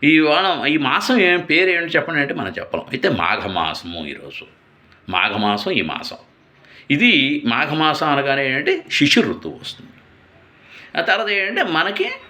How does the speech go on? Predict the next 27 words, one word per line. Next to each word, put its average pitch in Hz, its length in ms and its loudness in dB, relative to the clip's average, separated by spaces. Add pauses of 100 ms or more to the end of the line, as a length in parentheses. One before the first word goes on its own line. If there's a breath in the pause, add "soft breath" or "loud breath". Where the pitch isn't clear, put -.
(500)
తిథుల 180 340 4
గురించి 151 220 0
మన 208 160 -2
తర్వాత 113 340 0
చెప్పుకుంటాం. 90 540 -8
అంటే 151 140 4
ఇవన్నీ 131 340 2
ఏంటంటే 202 680 2 (340 loud breath)
పిల్లలకు 277 300 4
కూడా 294 180 2
పరిచయం 262 340 0
చేయాలి. 170 440 0 (680 loud breath)
ఇది 107 180 4
హి-, 107 220 -4
మనకి 135 440 0
ఆధ్యాత్మికంగా 156 1300 -2 (220)
కొంత - 280 2
పరిణితి 139 600 0
చెందాలి 113 320 2
అనుకున్నట్లయితే 117 580 -4 (480 loud breath)
కొంత 247 280 4
మనకి 214 340 2
కొంత 156 280 -2
నాలెడ్జ్ 120 420 0
అనేది 101 260 0
మనకి 104 380 -6 (600)
తెలుసుకోవాలన్నమాట. - 720 -8